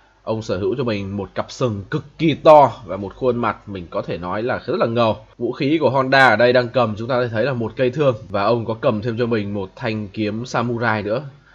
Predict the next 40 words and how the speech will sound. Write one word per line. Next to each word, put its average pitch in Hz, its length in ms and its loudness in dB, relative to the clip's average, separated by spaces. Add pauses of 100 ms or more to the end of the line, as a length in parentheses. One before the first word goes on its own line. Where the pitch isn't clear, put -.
(200)
Thì, 101 160 -4
ờ, 104 160 2
Honda 123 540 2
Tadakatsu 131 640 -2
là 113 80 0
một 101 260 -4
trong 120 240 -6
những 123 380 -6
vị 139 160 -8
samurai 117 640 -2
vĩ 107 200 -6
đại 123 220 -2
nhất - 240 -4
ở - 80 -8
trong 110 200 -6
lịch 101 100 -10
sử 90 140 -12
Nhật 90 180 -10
Bản. 82 220 -10 (200)
Ở - 80 -10
đây 127 240 4
chúng 131 120 -6
ta 139 60 -2
có 139 140 -2
thể 101 80 -8
thấy 117 160 -6
tiểu 110 180 -4
sử 92 240 -8
của 104 120 -4
ông, 139 240 2 (100)
nhưng 123 180 -4
mà 110 60 -4
có 117 120 -2
lẽ 123 200 0
là 143 140 0
về 101 260 0
cái 107 300 -2
việc 131 240 -8
tiểu 85 140 -8
sử 90 440 -10